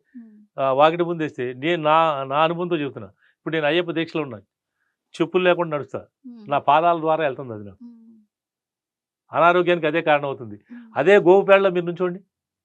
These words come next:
Speaker 2: ఏ విధమైన అనారో-, అనారోగ్యం రాదు. నేను గోశాలలో నుంచుంటాను, ఆ కాళ్ళు జుమ్మ లాగుతుంటే చక్కగా
Speaker 1: మ్మ్.
Speaker 2: ఆ పేడ మీద నుంచున్నప్పుడు.
Speaker 1: మ్మ్.
Speaker 2: అయితే గోమయంలో అంత గొప్పతనం ఉంది,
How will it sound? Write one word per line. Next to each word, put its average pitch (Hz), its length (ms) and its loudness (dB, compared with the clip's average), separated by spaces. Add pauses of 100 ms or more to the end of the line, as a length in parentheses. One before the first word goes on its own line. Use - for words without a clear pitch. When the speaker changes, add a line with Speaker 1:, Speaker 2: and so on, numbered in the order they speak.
(260)
Speaker 2:
ఏ 160 140 6
విధమైన 185 300 6
అనారో-, 170 320 2
అనారోగ్యం 151 440 -2
రాదు. 117 220 -4 (320)
నేను 143 160 -6
గోశాలలో 175 360 2
నుంచుంటాను, 139 480 -10 (1500)
ఆ 123 40 -12
కాళ్ళు 147 300 2
జుమ్మ 156 380 -6
లాగుతుంటే 147 380 0
చక్కగా 120 500 -8
Speaker 1:
మ్మ్. 233 400 -18 (220)
Speaker 2:
ఆ 120 40 -6
పేడ 147 220 2
మీద 151 140 -4
నుంచున్నప్పుడు. 123 640 -12
Speaker 1:
మ్మ్. 214 280 -20 (320)
Speaker 2:
అయితే 160 300 -2
గోమయంలో 180 1080 0
అంత 147 160 -4
గొప్పతనం 170 400 -2
ఉంది, 120 220 -10